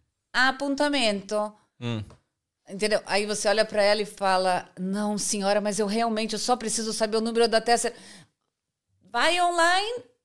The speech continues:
Speaker 1: e faz uma, um, um apontamento. Eu vou online depois de duas semanas pra eu ir até lá pra ela me falar o número da tessera.
Speaker 2: Uhum.
Speaker 1: Você tá entendendo?
Speaker 2: Sim.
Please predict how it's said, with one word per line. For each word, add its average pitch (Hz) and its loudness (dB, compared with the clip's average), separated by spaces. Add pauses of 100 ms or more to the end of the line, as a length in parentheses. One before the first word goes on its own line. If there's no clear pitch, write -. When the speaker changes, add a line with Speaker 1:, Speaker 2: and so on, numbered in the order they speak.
Speaker 1:
e 285 -8
faz 294 2
uma, 269 0
um, 247 -4
um 226 -14 (260)
apontamento. 269 0 (560)
Eu 262 0
vou 214 -2
online 240 -4
depois 240 -4
de 226 -8 (220)
duas 226 -6
semanas 202 -4
pra 185 -8
eu 202 -2
ir 208 0
até 214 -2
lá 202 -2
pra 214 -6
ela 214 -4
me 208 -10
falar 196 -6
o 196 -4
número 202 -6
da 220 -4
tessera. 208 -6 (160)
Speaker 2:
Uhum. 120 -4
Speaker 1:
Você - -20
tá 208 -4
entendendo? 185 -2
Speaker 2:
Sim. 120 -8